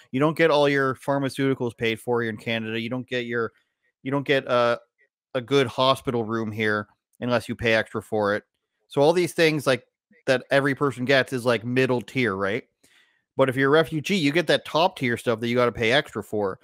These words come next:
The free ambulance rides, the, the in-home care, the private hospital rooms. You will get the top tier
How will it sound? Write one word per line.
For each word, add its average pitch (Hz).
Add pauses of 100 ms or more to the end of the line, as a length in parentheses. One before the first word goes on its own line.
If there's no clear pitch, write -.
(360)
The 123
free 156
ambulance 127
rides, 110
the, 127
the 131 (100)
in-home 143
care, 117
the 123
private 147
hospital 123
rooms. 110
You 151
will 185
get 180
the 156
top 165
tier 165